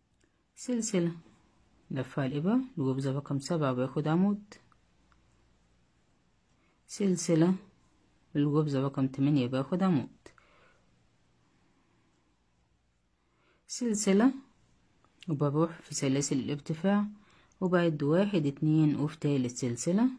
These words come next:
بدخل وباخد منزلقة. كده أنا قفلت الدور. بعد كده من داخل الفراغ الأول باخد منزلقة، ارتفع واحد، اتنين، تلاتة سلسلة،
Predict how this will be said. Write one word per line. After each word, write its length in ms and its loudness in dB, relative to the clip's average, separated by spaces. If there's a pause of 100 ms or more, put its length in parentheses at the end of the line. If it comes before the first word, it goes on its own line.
(140)
بدخل 460 -4 (840)
وباخد 520 -2
منزلقة. 480 0 (200)
كده 340 2
أنا 160 2
قفلت 680 -6
الدور. 460 -4 (1800)
بعد 200 4
كده 360 2 (320)
من 180 4
داخل 280 2
الفراغ 440 2
الأول 460 0
باخد 420 -2
منزلقة، 560 0 (2500)
ارتفع 400 -2
واحد، 480 0
اتنين، 600 2 (100)
تلاتة 440 0
سلسلة، 560 0